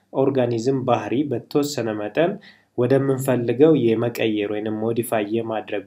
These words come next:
ሂደት ጄኔቲክ ኢንጂነሪንግ ብለን እንጠራዋለን ማለት ነው። ስለዚህ፣ እ፣ በእነዚህ የጄኔቲክ ኢንጂነሪንግ፣ እ፣ እ፣ ስራዎች ውስጥ፣ እ፣ ይህንን ዘረመል ወይንም ጄኔቲክ ማቴሪያል ብለን የምንጠራውን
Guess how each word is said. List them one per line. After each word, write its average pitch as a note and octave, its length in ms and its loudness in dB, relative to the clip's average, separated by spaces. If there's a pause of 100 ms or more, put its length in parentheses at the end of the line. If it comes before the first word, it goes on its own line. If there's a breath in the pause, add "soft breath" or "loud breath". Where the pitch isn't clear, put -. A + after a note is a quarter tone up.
(140)
ሂደት D#3+ 420 2 (400 loud breath)
ጄኔቲክ C#3 600 -2 (420)
ኢንጂነሪንግ G2 680 -2
ብለን G#2 340 0 (180)
እንጠራዋለን F2+ 720 -6
ማለት A2+ 360 2
ነው። G#2+ 140 -4 (1300 loud breath)
ስለዚህ፣ G3 360 6 (100)
እ፣ B2 200 -2
በእነዚህ D#3+ 460 2
የጄኔቲክ D#3 540 4
ኢንጂነሪንግ፣ C3 640 2
እ፣ A2 140 -4 (380)
እ፣ A2 120 -2 (120)
ስራዎች A#2+ 500 0
ውስጥ፣ G3 220 0 (520 loud breath)
እ፣ A2 100 -4 (400)
ይህንን D3+ 420 2
ዘረመል A#2 540 0
ወይንም G#2 340 -2
ጄኔቲክ A#2 480 -4
ማቴሪያል G#2+ 560 -2
ብለን G2+ 280 -6
የምንጠራውን G#2 680 -4